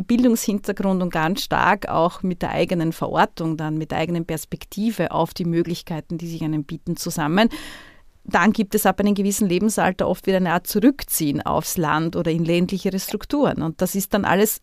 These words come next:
eigentlich relativ unabhängig von der ethnischen, äh, Zugehörigkeit oder der geografischen Herkunft oder des Aufenthaltstitels oft auch. Und das finde ich auch wichtig mit einzubeziehen, äh, in diesen Blick darauf. Also es gibt nicht dieses One size fits all.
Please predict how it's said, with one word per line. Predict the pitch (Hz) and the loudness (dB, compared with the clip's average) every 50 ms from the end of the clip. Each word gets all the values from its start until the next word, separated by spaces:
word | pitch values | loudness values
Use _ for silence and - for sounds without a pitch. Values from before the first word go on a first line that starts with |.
| - _ - | -16 _ -2
eigentlich | - 180 208 262 302 339 247 214 208 214 - - _ _ _ - | 2 4 4 4 4 4 2 2 2 0 -2 -6 _ _ _ -6
relativ | 180 185 180 233 294 285 208 208 - | -2 2 4 4 4 4 2 0 -2
unabhängig | - 202 220 254 262 214 214 196 190 190 185 - | 0 2 4 4 2 2 2 0 0 0 -2 -2
von | - 175 160 | -4 -6 -4
der | 156 143 - | -4 0 -2
ethnischen, | 214 233 - 220 208 - - - 208 202 196 190 | -2 0 0 -2 -2 -2 -2 -2 0 0 0 0
äh, | - 180 175 175 | 0 0 -2 -2
Zugehörigkeit | - - 220 202 208 196 180 180 170 160 170 180 - - - 175 156 160 156 - | -2 -4 -6 -2 -2 -2 0 0 -2 -2 -2 -4 -6 -4 -2 0 0 0 -2 -4
oder | 170 - 165 | -4 -6 -4
der | 160 - 151 156 | -4 -4 -6 -4
geografischen | - 160 156 147 - - 147 147 - 185 - - 156 | -4 -6 -6 -4 -2 -2 -2 -2 0 -4 -4 -4 -4
Herkunft | 151 165 170 185 196 - - - - - - - - | -2 2 2 2 0 0 -6 -6 -6 -6 -8 -8 -8
oder | 151 147 143 | -6 -6 -6
des | - 139 139 | -6 -4 -2
Aufenthaltstitels | - - 180 190 180 151 139 - - - - 165 131 - - - - - | 0 0 2 2 2 0 0 -2 -4 -6 -6 -6 -6 -6 -8 -8 -8 -8
oft | - - - - - - | -8 -8 -10 -10 -4 0
auch. | - 147 208 - - - - - - - - - - - - - | 4 4 4 2 0 -12 -16 -16 -16 -16 -16 -16 -16 -14 -6 -4
Und | 196 170 | 0 2
das | 202 247 - | 2 2 4
finde | - 269 262 | 6 6 6
ich | 254 254 220 | 6 6 2
auch | 196 185 | 2 2
wichtig | 202 208 - - 214 196 - | -4 -6 -4 -4 -6 -2 -2
mit | 185 170 - | -2 -2 -2
einzubeziehen, | - - 180 240 247 - - 160 - - - - - - - - - 135 143 - | -2 2 0 0 0 0 -8 -8 -10 -10 -10 -8 -8 -8 -6 -6 -4 -4 -4 -4
äh, | - - 147 143 151 - - | -2 -2 -2 -2 -2 -4 -4
in | - - 175 156 | -2 -2 -2 -2
diesen | - 151 135 151 143 147 | -2 -2 -2 -2 -4 -4
Blick | - 156 143 - - | -4 -8 -8 -8 -6
darauf. | - 160 151 147 156 175 - | -6 -4 0 2 2 2 2
Also | 202 180 180 180 | 0 -4 -4 -4
es | 175 - | -6 -4
gibt | - 220 202 - - 190 | -4 -4 -6 -4 -4 -6
nicht | 185 - - - | -6 -4 -6 -8
dieses | 165 170 180 170 - - | -4 -2 -2 -2 -2 -2
One | 175 170 165 185 | 0 0 0 0
size | - - 170 - 165 175 - - | 0 0 2 2 2 0 0 -2
fits | - 175 - - - | -4 -6 -4 -4 -6
all. | - - 131 143 170 208 247 | -4 -2 0 2 4 4 4